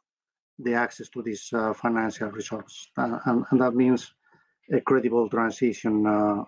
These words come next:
on our side. Uh, being, being our most, uh, important commitment to, to provide with, uh, sustainable and, uh, and clean energy, uh, sustainability must be,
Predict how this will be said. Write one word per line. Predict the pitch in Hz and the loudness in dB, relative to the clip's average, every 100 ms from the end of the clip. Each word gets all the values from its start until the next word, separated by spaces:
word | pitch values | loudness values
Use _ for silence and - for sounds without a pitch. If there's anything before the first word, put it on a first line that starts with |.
| - | -6
on | 139 110 | -2 0
our | 107 107 | 2 0
side. | 98 - 104 101 _ - - - - - - _ _ _ | -2 -6 -8 -10 _ -18 -16 -16 -16 -20 -20 _ _ _
Uh, | - 127 123 | 2 4 4
being, | 117 151 160 156 147 156 156 | 2 4 6 6 4 0 2
being | 151 151 147 | 4 6 4
our | 156 139 | 4 2
most, | 135 139 147 139 - - | 2 0 0 0 -6 -2
uh, | 160 127 123 120 107 - _ - | 2 4 4 2 -2 -10 _ -2
important | 127 - 131 135 135 | 0 4 4 4 2
commitment | 120 120 143 139 120 107 | 2 4 6 6 4 0
to, | 117 117 - | -4 -4 0
to | 120 110 98 | 0 0 -2
provide | 123 117 127 127 110 | 0 2 2 0 -2
with, | 117 101 | -4 -4
uh, | 113 113 107 | -4 -2 -4
sustainable | - - 135 123 117 117 107 - _ _ _ _ 131 | -8 -2 2 2 2 0 0 -6 _ _ _ _ -2
and, | 117 113 117 | 2 4 4
uh, | 113 107 104 - _ _ _ - | 2 -2 -4 -12 _ _ _ -6
and | 127 110 | -4 0
clean | 123 123 123 131 - | 4 6 6 4 4
energy, | 127 127 117 131 120 _ _ _ _ _ _ _ _ _ _ _ _ - - - - - _ _ - | 4 4 4 2 0 _ _ _ _ _ _ _ _ _ _ _ _ -20 -20 -20 -20 -20 _ _ 0
uh, | 135 123 123 | 2 4 2
sustainability | 131 135 - 139 139 139 220 147 156 | 0 -2 2 4 6 4 4 2 0
must | 143 135 - | 0 -2 -2
be, | 127 123 104 | -4 -4 -4